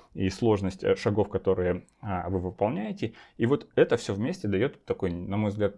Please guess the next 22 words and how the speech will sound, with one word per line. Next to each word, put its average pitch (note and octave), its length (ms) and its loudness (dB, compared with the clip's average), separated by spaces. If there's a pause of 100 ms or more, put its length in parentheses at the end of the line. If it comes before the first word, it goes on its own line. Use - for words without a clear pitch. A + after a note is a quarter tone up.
(100)
правильный G2 440 2
подход - 440 -2
к - 100 -20
программированию. F#2+ 720 0
И - 20 -4
вы G2 120 2
уже F#2 180 0
в - 60 -10
своих F#2 360 -2
алгоритмах F#2 540 -2 (400)
можете F#2+ 380 -2
использовать, G2+ 540 2 (340)
а, F2 420 -6 (600)
озн-, G2 260 -2 (180)
ана-, A2 360 0
а, G2+ 260 0
обозначенные G2 560 -2
стратегии C3+ 640 -4 (220)
и - 40 -6
делать A2 220 4
это F#2+ 160 -2
эффективно. - 480 -6